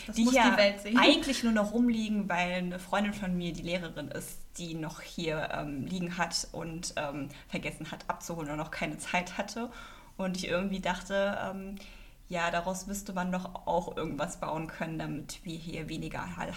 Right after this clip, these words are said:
Speaker 2: haben.
Speaker 1: Mhm.
Speaker 2: Wobei wir auch zugeben müssen, wir haben nicht getestet, wie es ohne wäre. Vielleicht wäre es auch genauso,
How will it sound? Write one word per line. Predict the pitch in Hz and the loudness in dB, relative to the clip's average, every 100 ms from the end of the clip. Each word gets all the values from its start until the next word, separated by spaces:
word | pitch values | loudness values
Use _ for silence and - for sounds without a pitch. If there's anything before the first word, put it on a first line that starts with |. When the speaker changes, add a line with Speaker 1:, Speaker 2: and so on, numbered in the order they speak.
| - | -8
Speaker 2:
haben. | - 190 190 | -8 -8 -2
Speaker 1:
Mhm. | 226 214 - - | 0 0 -2 -6
Speaker 2:
Wobei | 175 160 175 | 2 4 6
wir | 170 | 4
auch | - | 2
zugeben | - 202 185 | 0 0 0
müssen, | 180 | 2
wir | 170 | 0
haben | 156 | 0
nicht | 165 | -2
getestet, | 185 - 165 - - | -4 -4 -6 -6 -6
wie | |
es | 165 - | -6 -2
ohne | 196 196 - | 2 2 4
wäre. | 156 160 | 2 2
Vielleicht | - - - - - | 2 -2 -2 -6 -4
wäre | - | -4
es | 190 | -2
auch | - | -6
genauso, | - 160 175 202 | -4 0 0 0